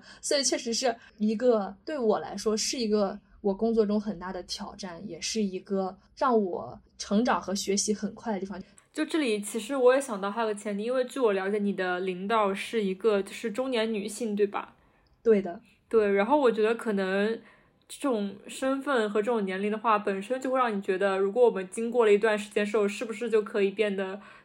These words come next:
Speaker 2: 更亲近一点？因为相同的性别，然后他可能也资历比你厚一点，可能会先天性就产生一种，“啊，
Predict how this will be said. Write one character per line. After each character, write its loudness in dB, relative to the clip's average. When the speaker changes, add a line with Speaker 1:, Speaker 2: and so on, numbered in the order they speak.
Speaker 2:
更 6
亲 -4
近 -4
一 0
点？ -4
因 2
为 0
相 -2
同 -4
的 0
性 -4
别， 2
然 0
后 2
他 0
可 -4
能 0
也 0
资 -12
历 0
比 -2
你 0
厚 2
一 6
点， -8
可 -10
能 0
会 4
先 -2
天 2
性 0
就 2
产 -2
生 2
一 2
种 -4
，“啊， -6